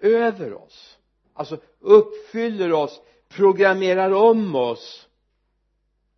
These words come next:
så är det så när vi står i den stunden, "Det här har jag gjort tusen gånger förut. Jag vet att det här fungerar." Varför då? Jo, den helige ande plockar in allt det som det här är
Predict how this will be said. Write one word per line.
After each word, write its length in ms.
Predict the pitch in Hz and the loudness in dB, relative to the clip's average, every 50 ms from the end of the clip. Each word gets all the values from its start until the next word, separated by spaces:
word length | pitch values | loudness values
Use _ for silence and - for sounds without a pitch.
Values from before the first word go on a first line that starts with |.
| _ _ _ _ _ _ _ _ | _ _ _ _ _ _ _ _
så 180 | _ _ - 196 185 - | _ _ -4 -4 -4 -2
är 360 | - 180 190 208 208 208 202 | -2 0 0 2 2 2 0
det 160 | 190 180 170 | 0 -4 -4
så 140 | - 175 165 | -4 -8 -8
när 120 | 170 170 | -8 -8
vi 100 | 156 165 | -10 -12
står 400 | 160 - _ 180 175 175 175 170 | -16 -10 _ -6 -4 -4 -4 -4
i 80 | 170 165 | -6 -6
den 240 | 156 156 156 156 147 | -4 -6 -6 -8 -10
stunden, 520 | - _ - 156 156 151 151 147 143 131 - _ _ _ _ _ | -14 _ -10 -10 -10 -10 -12 -14 -14 -16 -18 _ _ _ _ _
"Det 80 | _ 127 | _ -14
här 140 | 123 135 139 | -10 -8 -6
har 60 | 135 | -6
jag 100 | 127 127 | -6 -6
gjort 300 | 120 120 117 - _ - | -8 -12 -14 -18 _ -18
tusen 380 | 135 120 101 - - 107 107 | -18 -18 -18 -18 -20 -20 -18
gånger 280 | 104 107 104 95 101 104 | -18 -18 -20 -20 -20 -20
förut. 420 | _ _ 104 87 90 90 104 _ _ _ _ _ _ _ _ _ _ _ _ _ _ _ _ _ _ _ _ _ _ _ _ _ _ _ _ _ _ _ _ _ | _ _ -20 -20 -20 -20 -20 _ _ _ _ _ _ _ _ _ _ _ _ _ _ _ _ _ _ _ _ _ _ _ _ _ _ _ _ _ _ _ _ _
Jag 140 | _ 147 160 | _ -6 -4
vet 320 | 143 147 151 147 147 - 165 | -4 -4 -6 -6 -8 -12 -18
att 100 | 156 - | -20 -16
det 60 | 160 | -16
här 100 | 160 147 | -16 -16
fungerar." 520 | - - 156 147 147 143 139 139 - _ _ _ _ _ _ _ _ _ _ _ _ _ _ _ _ _ _ | -16 -18 -20 -18 -16 -16 -16 -18 -20 _ _ _ _ _ _ _ _ _ _ _ _ _ _ _ _ _ _
Varför 240 | - 170 165 170 190 | -2 -2 -2 -2 -2
då? 260 | 196 190 139 - - _ _ | -2 -2 -2 -2 -8 _ _
Jo, 120 | _ 165 175 | _ -4 -2
den 160 | 185 190 180 | -2 -2 -2
helige 720 | 151 135 185 220 220 208 175 156 151 165 180 185 185 208 | -6 -10 -10 -6 -4 -2 -2 -2 -2 -4 -6 -4 -4 -4
ande 260 | 196 190 175 165 151 | -4 -4 -2 -4 -4
plockar 600 | 151 - - 165 185 175 175 - - 185 185 185 | -6 -6 -8 -6 -6 -6 -6 -4 -4 -2 -2 -2
in 440 | 185 190 214 226 220 202 185 165 160 - - | -2 -4 -4 -4 -4 -4 -6 -8 -12 -10 -4
allt 520 | - 196 202 208 208 196 190 - _ _ | -2 -2 0 0 -2 -4 -6 -10 _ _
det 320 | 175 165 156 151 147 143 - - _ _ | -2 0 0 0 0 -4 -8 -18 _ _
som 260 | _ - - 180 170 170 | _ -10 -8 -8 -4 -4
det 80 | 180 | -4
här 220 | 165 160 160 151 151 | -2 0 0 0 0
är 160 | 160 147 | 0 -6